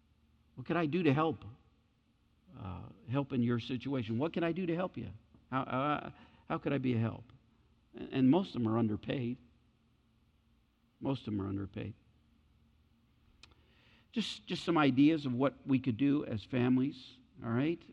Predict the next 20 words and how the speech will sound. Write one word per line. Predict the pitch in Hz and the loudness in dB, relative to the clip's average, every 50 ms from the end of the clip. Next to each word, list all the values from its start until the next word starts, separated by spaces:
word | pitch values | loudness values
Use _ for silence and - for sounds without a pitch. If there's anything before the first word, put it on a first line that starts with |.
| - - | -12 -8
and | 113 113 117 117 113 113 117 | -4 -2 -2 -2 -2 -2 -2
what | 113 120 135 127 | 0 2 2 4
I'm | 127 131 139 139 131 | 4 4 4 4 4
doing | 120 139 131 131 135 139 151 165 - - - - - _ _ - | 4 4 2 2 2 0 -2 -4 -8 -16 -20 -20 -20 _ _ -6
as | - 120 117 | -4 -2 -2
a | 120 | -2
pastor. | - - 127 113 117 120 117 - - - 131 156 196 - _ _ _ _ _ _ _ _ _ _ - | -2 -2 -2 -2 -2 -4 -6 -6 -8 -8 -8 -8 -10 -14 _ _ _ _ _ _ _ _ _ _ 0
All | 117 | 2
right, | 131 165 196 214 | 4 4 2 0
so | - - 165 143 147 | -2 2 4 4 4
there's | 147 165 175 175 156 139 - - | 4 2 2 0 0 -2 0 4
number | 160 170 175 170 170 | 6 6 6 6 6
one, | 175 170 208 233 214 147 | 4 6 4 4 4 4
God's | 117 151 147 151 131 | 6 4 4 4 2
great | 127 - 165 165 - - - - - - _ _ _ _ _ _ _ _ _ _ _ _ - - | 2 4 6 6 6 4 0 -10 -20 -20 _ _ _ _ _ _ _ _ _ _ _ _ 0 4
rescue | 135 165 196 - - - 185 185 | 6 6 6 4 2 -2 -4 -4
plan | 139 - 147 156 151 147 156 165 185 185 - - - - - - | -4 -2 0 2 4 4 4 4 2 -2 -4 -12 -20 -4 2 6
is | 156 160 143 135 | 6 6 6 2
the | - 165 | -2 -4
church. | - - 226 254 269 143 90 - - - - - | 2 6 6 6 6 6 0 -6 -12 -18 -20 -20